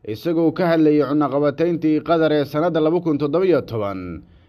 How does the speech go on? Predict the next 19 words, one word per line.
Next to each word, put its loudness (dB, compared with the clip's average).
ee -2
Riyadh 2
ay 2
hogaaminaysay, 0
taasoo 0
dowladda 4
Khaliijka 2
sida -2
Imaaraadka 0
iyo 2
Bahrain 0
ay -2
saareen 0
dalka -2
Qatar. 2
Xayiraadan 0
ayaa 2
laga 2
qaaday 2